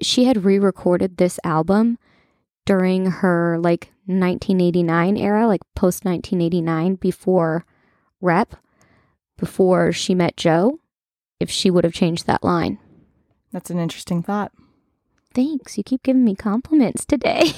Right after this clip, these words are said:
Speaker 1: <laughs>
Speaker 2: That's because you said that you feel more on, on, uh, on point during the day, and so I wanted to lift
Speaker 1: Turns
Speaker 2: you up.
Speaker 1: out, <laughs> turns out my brain's more awake.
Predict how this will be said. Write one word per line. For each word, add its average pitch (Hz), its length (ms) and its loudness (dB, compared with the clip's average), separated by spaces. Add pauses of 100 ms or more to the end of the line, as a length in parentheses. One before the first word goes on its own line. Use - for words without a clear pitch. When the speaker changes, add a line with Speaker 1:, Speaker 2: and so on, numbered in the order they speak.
Speaker 1:
<laughs> - 180 -18
Speaker 2:
That's 285 160 2
because 277 320 0
you 247 80 0
said 240 220 -2
that 214 120 -4
you 214 140 -4
feel 220 180 -2
more 202 220 2
on, 175 320 0 (440)
on, 185 300 0
uh, 175 340 -4 (340)
on 196 160 0
point 208 680 0
during 185 280 0
the 180 80 0
day, 190 340 0
and 160 120 -6
so - 80 -12
I 160 100 -6
wanted 160 300 -6
to 165 140 -10
lift 180 200 -6
Speaker 1:
Turns 277 280 2
Speaker 2:
you 302 60 4
up. 240 60 -2 (440)
Speaker 1:
out, 247 60 -10
<laughs> - 20 -10
turns 349 240 2
out 320 140 2
my 254 140 4
brain's 226 440 0
more 190 160 2
awake. 180 460 0